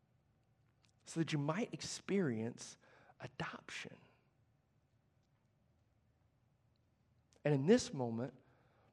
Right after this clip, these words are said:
Paul is categorically saying that it doesn't matter where you come from,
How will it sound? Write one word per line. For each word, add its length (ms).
Paul 460
is 160
categorically 920
saying 680
that 120
it 60
doesn't 320
matter 440
where 260
you 160
come 280
from, 360